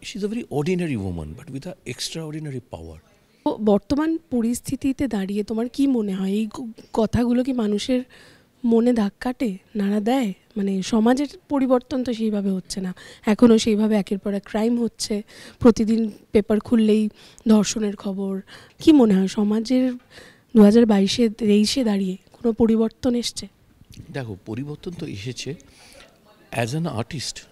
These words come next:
Speaker 1: আমার কি দায়িত্ব? আমি আমার কাজের মধ্যে দিয়ে আমার উপলব্ধি, আমার অনুভূতিটা ব্যক্ত করব, সেটাই আমার, আমার, আমার কাজ। কিন্তু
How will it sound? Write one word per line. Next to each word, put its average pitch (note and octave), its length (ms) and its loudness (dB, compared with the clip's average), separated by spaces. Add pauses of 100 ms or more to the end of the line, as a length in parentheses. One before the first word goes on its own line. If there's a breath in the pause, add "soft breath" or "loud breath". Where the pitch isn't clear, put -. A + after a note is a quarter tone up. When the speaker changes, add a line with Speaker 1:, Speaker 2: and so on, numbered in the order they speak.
(140)
Speaker 1:
আমার C#3 280 -10
কি C3 100 -4
দায়িত্ব? F2 440 -6 (1040)
আমি G#3 320 -6
আমার C#3 260 -10 (120)
কাজের F#2+ 340 -6
মধ্যে A#2 300 -4
দিয়ে G2+ 200 -6 (100)
আমার C#3+ 340 -8 (800)
উপলব্ধি, A2 640 0 (600 soft breath)
আমার D#3+ 240 -8
অনুভূতিটা B2+ 720 -2
ব্যক্ত B2+ 320 -4
করব, D#2 360 -14 (200)
সেটাই G#3 300 -10
আমার, F#3+ 240 -6 (200)
আমার, A2+ 320 -10
আমার G#2 220 -8 (140)
কাজ। - 240 -6
কিন্তু F2 340 -14